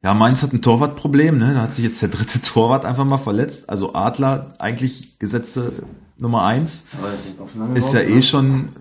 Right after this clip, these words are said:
Speaker 1: das wird auch noch ein bisschen dauern.
Speaker 2: Ja.
Speaker 1: Dann hat sich Müller auch blöd verletzt. Ich glaube sogar auch Hinrunden aus. Und Zentner hat jetzt irgendwie Magen-Darm-Virus
Speaker 2: Das
Speaker 1: oder
Speaker 2: ist noch
Speaker 1: sowas.
Speaker 2: gut, ne?
Speaker 1: Ja, aber,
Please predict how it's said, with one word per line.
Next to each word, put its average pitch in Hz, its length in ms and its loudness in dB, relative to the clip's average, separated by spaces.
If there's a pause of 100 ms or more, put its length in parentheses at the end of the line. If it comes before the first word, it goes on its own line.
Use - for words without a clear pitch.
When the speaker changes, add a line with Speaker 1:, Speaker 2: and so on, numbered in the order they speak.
Speaker 1:
das 107 400 -6
wird 117 140 0
auch 117 80 -2
noch 117 80 0
ein 117 60 2
bisschen 110 260 -2
dauern. 135 400 0 (200)
Speaker 2:
Ja. - 140 -18 (800)
Speaker 1:
Dann 113 520 0 (100)
hat 117 200 -4
sich 98 180 -6
Müller 139 640 2 (580)
auch 131 240 -2
blöd 143 260 4
verletzt. 143 400 0
Ich 123 80 -6
glaube 117 220 0
sogar 110 200 0
auch 113 200 -2
Hinrunden 139 580 2
aus. 151 380 -4 (320)
Und 120 160 -4
Zentner 131 320 0
hat 127 100 -2
jetzt 117 140 -8
irgendwie 117 180 -4
Magen-Darm-Virus 123 1000 2
Speaker 2:
Das 131 100 -2
Speaker 1:
oder 131 80 2
Speaker 2:
ist 127 60 2
noch 135 80 2
Speaker 1:
sowas. 135 260 2
Speaker 2:
gut, 104 80 -8
ne? 110 120 -6 (1900)
Speaker 1:
Ja, 110 120 4
aber, 104 360 2